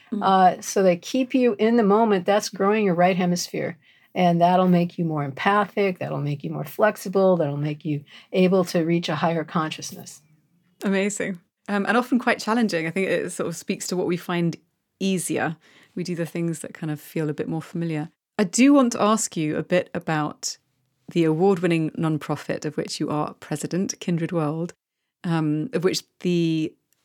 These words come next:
Speaker 1: Evolve Nest is an initiative. Do you want to tell us a little bit about the work there and some of the insights that you've unearthed in your work with them?
Speaker 2: Well, I've only been president for, mm, maybe three years, so it's kind of a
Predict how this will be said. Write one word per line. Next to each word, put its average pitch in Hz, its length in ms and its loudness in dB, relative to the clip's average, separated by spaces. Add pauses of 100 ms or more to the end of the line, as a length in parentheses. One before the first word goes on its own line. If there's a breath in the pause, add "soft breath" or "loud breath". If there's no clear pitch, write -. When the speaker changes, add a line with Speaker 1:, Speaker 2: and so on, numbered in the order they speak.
(140)
Speaker 1:
Evolve 160 360 2
Nest - 480 -6
is 143 280 -6
an 151 80 -8
initiative. 156 420 -2 (340)
Do - 80 -2
you 240 60 4
want 262 100 2
to - 40 -2
tell 277 100 2
us 254 140 2
a 254 40 2
little 240 140 6
bit 226 140 4
about 214 360 0 (140)
the 202 80 0
work 196 300 2
there 190 180 2
and 180 100 2
some 185 160 -2
of 180 60 0
the 180 140 4
insights 180 540 2
that - 160 -4
you've 170 160 -2
unearthed 175 520 0
in 170 100 -2
your 170 100 2
work 170 260 -2
with - 80 -12
them? - 280 -4 (600)
Speaker 2:
Well, 226 180 8
I've 214 100 2
only 247 200 4
been 208 160 4
president 196 500 2
for, 165 420 0
mm, 254 360 -4
maybe 226 260 2
three 208 300 4
years, 180 420 4
so 170 400 2 (340 soft breath)
it's - 120 -2
kind 202 200 2
of 175 120 2
a 156 320 6